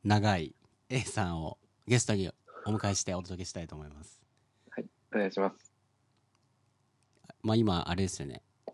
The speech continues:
Speaker 1: あの、コロナウイルス、コロナショックで、
Speaker 2: そうですね。
Speaker 1: まあ、いろいろ大変じゃないですか。
Speaker 2: うん。
Speaker 1: まあ、その辺とかちょっと聞かせていただきたいんですけど。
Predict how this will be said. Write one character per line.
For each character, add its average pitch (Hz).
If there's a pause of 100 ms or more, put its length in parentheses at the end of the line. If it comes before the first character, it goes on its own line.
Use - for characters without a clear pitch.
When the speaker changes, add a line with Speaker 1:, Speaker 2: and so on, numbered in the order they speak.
(100)
Speaker 1:
あ 80
の、 73 (880)
コ -
ロ 139
ナ 147
ウ 156
イ 151
ル 113
ス、 80 (220)
コ -
ロ 117
ナ 120
シ -
ョ -
ッ -
ク 87 (1000)
で、 101
Speaker 2:
そ 113
う 104
で 95
す 80
ね。 -
Speaker 1:
ま -
あ、 - (200)
い 110
ろ 117
い -
ろ 107
大 113
変 110
じ 110
ゃ 101
な 139
い -
で 151
す -
か。 - (340)
Speaker 2:
う 131
ん。 110 (520)
Speaker 1:
ま 117
あ、 -
そ 120
の 123
辺 120
と 123
か 110
ち -
ょ 95
っ -
と 76 (680)
聞 -
か 101
せ -
て 101
い 95
た 98
だ 92
き -
た 95
い 87
ん -
で 78
す -
け 76
ど。 73